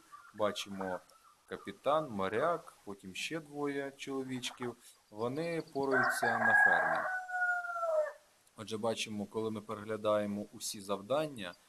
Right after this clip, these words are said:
а всі завдання, наприклад, ось там, де, м, півень, курка, це значить, треба зібрати яйця.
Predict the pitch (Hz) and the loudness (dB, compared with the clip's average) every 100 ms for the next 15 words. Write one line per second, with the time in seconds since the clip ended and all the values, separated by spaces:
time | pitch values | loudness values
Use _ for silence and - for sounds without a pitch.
0 | _ _ 101 101 117 104 104 101 101 98 | _ _ -10 -10 -8 -4 -2 -2 -2 -4
1 | 98 - 95 98 92 - 95 - 101 98 | -8 -8 -8 -6 -8 -8 -10 -4 -4 -4
2 | 95 95 90 87 95 95 95 - _ 117 | -4 -2 -4 -6 -12 -12 -12 -14 _ -8
3 | 135 143 151 147 - _ 143 131 131 120 | -4 -2 -4 -8 -18 _ -8 -6 -4 -4
4 | - 101 104 101 95 101 95 92 95 95 | -6 -8 -8 -6 0 0 0 -4 -4 -4
5 | 90 92 104 139 143 - 120 | -2 -2 0 0 0 -4 -6